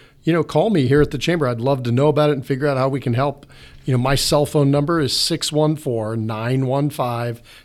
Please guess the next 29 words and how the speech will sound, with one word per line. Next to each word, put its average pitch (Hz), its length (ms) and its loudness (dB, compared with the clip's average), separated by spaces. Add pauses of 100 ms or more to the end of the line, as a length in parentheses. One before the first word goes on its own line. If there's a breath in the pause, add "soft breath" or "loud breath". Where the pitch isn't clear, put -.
nine 131 360 0
nine 131 260 0
oh 139 140 2
three. 147 260 -2
And 160 80 0
I, 143 140 -4 (320 loud breath)
any 156 140 6
of 147 80 4
your 156 120 4
listeners 151 400 2
that 147 100 0
wanna 147 220 2
give 139 180 -2
me 147 120 4
a 135 40 2
call 143 480 0 (280 loud breath)
about 143 240 2
an 131 80 2
issue 143 280 2
that's 131 220 -2
important 147 340 0
to 127 40 0
them, 147 180 2
I'd 127 160 -2
love 135 220 -2
to 131 80 -2
hear 139 160 2
about 104 260 -4
it. - 80 -12